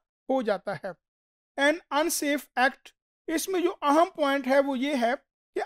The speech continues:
आपकी अगर इंजरी हो जाती है तो उसके पीछे अनसेफ प्रैक्टिस है। अच्छी ऑर्गेनाइजेशंस के अंदर एसओपीज़ लिखे होते हैं, डिस्प्ले होते हैं, एम्प्लॉय को शेयर किए जाते हैं, कम्युनिकेट किए जाते हैं और एम्प्लॉय को एजुकेट किया जाता है।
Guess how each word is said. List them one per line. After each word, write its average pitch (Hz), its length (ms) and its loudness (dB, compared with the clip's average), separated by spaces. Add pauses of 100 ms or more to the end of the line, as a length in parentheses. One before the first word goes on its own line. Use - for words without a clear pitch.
आपकी 285 420 4
अगर 294 320 4
इंजरी 285 320 0
हो 294 160 0
जाती 262 380 -2
है 262 180 2
तो 285 120 -6
उसके 302 200 -8
पीछे 277 300 -8
अनसेफ 277 680 -4
प्रैक्टिस 247 560 -4
है। 170 120 -8 (720)
अच्छी 320 360 2
ऑर्गेनाइजेशंस 277 840 0
के 285 80 -8
अंदर 262 400 2 (140)
एसओपीज़ 277 680 -6
लिखे 233 340 -6
होते 277 280 -6
हैं, 254 220 -8 (480)
डिस्प्ले 269 540 -2
होते 277 280 0
हैं, 254 260 -2 (320)
एम्प्लॉय 277 420 4
को 277 140 -4
शेयर 277 340 2
किए 294 240 -4
जाते 262 320 0
हैं, 254 240 -4 (340)
कम्युनिकेट 277 580 0
किए 294 240 -4
जाते 262 320 0
हैं 254 200 0
और 262 220 -2
एम्प्लॉय 269 360 2
को 285 140 4
एजुकेट 254 420 0
किया 202 200 -6
जाता 160 300 -12
है। 151 120 -14